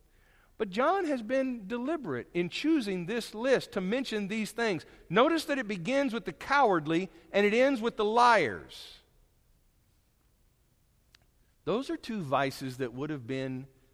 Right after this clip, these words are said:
very particular to those who denied Christ, who denied that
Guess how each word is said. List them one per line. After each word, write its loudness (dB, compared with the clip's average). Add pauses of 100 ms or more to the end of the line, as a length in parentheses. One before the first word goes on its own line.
(200)
very -2
particular -8
to -12
those -4 (2750)
who -2
denied -2
Christ, -4 (1040)
who 0
denied 2
that 2